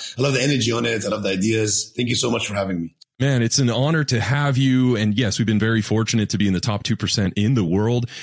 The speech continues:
Speaker 2: but we're not here to talk about me. We're here to talk about you, brother. So, you know, I'm very intrigued. I've researched Moonbase Capital, and I'm wondering if you could just walk us through on, you know, sixty seconds or less, what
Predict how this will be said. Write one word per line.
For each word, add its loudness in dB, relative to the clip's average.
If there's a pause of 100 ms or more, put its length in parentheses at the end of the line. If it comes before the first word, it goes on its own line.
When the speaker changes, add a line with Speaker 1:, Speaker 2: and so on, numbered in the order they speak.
(160)
Speaker 2:
but 0
we're 2
not 0
here 2
to -2
talk 0
about 0
me. -2
We're 2
here 2
to 0
talk 0
about 0
you, 2
brother. 0
So, 2
you 2
know, 2
I'm 0
very 0 (240)
intrigued. 0
I've 0
researched 0
Moonbase 0
Capital, 0 (380)
and 2
I'm 2
wondering 2
if -2
you 2
could -2
just 0
walk 0
us 0
through 2
on, 2
you 0
know, 2
sixty 0
seconds 0
or 0
less, 0
what -2